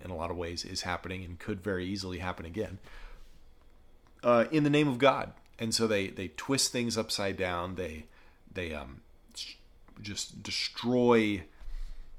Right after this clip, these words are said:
the Christian worldview, turn it on its head, and basically say that, um, you know,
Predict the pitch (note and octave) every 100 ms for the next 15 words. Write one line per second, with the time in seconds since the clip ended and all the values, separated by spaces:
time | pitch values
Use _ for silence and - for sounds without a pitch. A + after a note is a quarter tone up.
0 | - - - A#2 A#2 B2+ A2+ A2+ G2+ G#2
1 | G2+ F#2+ E2+ - - B2 B2 A2 G2 G2
2 | - F#2 F2 E2+ - - - - - -
3 | F#2+ F2 F2 F2 - - - G2 G#2 F#2
4 | F2+ F#2+ F#2 - F2+ F2+ E2+ E2 - -
5 | - D#2+ D2+ C#2+ - - - - - -
6 | - - F#2 F2